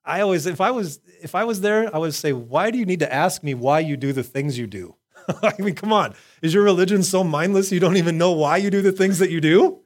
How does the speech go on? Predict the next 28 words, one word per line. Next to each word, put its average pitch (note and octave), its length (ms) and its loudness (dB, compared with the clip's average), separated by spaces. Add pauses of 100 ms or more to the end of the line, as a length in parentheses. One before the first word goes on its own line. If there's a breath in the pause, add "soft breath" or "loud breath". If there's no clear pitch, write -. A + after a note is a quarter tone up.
(300)
I E3+ 80 -2
mean, F3+ 140 0
come G#3 180 -2
on. B3 280 -2 (500)
But D3 120 0
that's D#3+ 140 0
not D#3+ 120 -2
what C#3 100 -6
the C3+ 80 -6
text C3 300 -4
says. A#2+ 340 -10 (520)
That's B2 160 -20
wh-, A#2+ 200 -20
that's A#2+ 180 -14
what A#2 80 -8
I B2 80 -2
would A2+ 100 -6
have G#2 80 -10
said A2+ 220 -8
<laughs> C3+ 140 -4
if D3 120 -4
I B2+ 100 -4
was A2 160 -10
there. A2+ 120 -10
But A#2+ 80 -10
that's F3 200 -4
why C3+ 160 -4
I'm, B2+ 240 -10